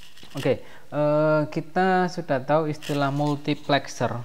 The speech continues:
dan demultiplexer sebelumnya di sistem digital. Nah,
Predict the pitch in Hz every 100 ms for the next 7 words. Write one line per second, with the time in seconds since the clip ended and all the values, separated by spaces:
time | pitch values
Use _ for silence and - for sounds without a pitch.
0 | - - - - - - - 131 120 113
1 | 139 139 131 123 117 113 117 117 - 117
2 | 110 113 117 110 104 104 104 104 104 101
3 | 101 104 113 - - - - - - -
4 | - - - - - - - - - 127
5 | - 123 110 120 107 104 127 - - -
6 | - -